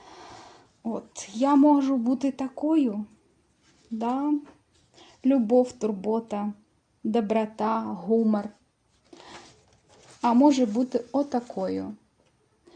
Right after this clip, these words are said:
Злість, заздрість, егоїзм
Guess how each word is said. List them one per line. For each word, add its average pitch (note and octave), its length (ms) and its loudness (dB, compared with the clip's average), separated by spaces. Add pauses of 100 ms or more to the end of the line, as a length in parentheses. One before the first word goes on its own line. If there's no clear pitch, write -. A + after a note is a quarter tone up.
(280)
Злість, B3+ 600 4
заздрість, A3 800 -2 (120)
егоїзм A3 720 -4